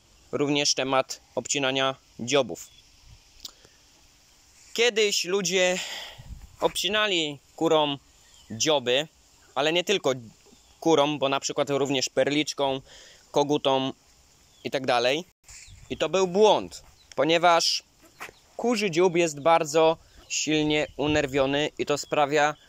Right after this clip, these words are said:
takiej na przykład kurze lub kogutowi bardzo ogromny, dotkliwy ból przy obcinaniu dziobu, więc nie polecam nikomu tego robić, ale niektórzy tak robili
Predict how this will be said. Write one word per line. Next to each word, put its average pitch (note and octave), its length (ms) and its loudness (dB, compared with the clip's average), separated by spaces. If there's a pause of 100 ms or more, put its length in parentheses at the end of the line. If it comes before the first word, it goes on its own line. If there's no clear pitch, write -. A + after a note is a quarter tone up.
(420)
takiej D#3 280 0
na D3+ 100 0
przykład C#3+ 400 0
kurze D#3+ 520 2
lub C#3 220 -6
kogutowi D#3 580 0
bardzo D3+ 580 0
ogromny, C#3+ 720 0
dotkliwy C#3 640 0 (500)
ból C#3 500 4
przy - 220 -2
obcinaniu C#3 640 -2 (240)
dziobu, C3 500 0 (480)
więc D3+ 460 -2 (200)
nie D3+ 140 -2
polecam D3 460 0
nikomu C3+ 340 0
tego C3 340 0 (400)
robić, B2+ 600 0 (920)
ale D3+ 220 0
niektórzy D#3+ 400 -4
tak C#3+ 200 -2
robili C#3+ 460 0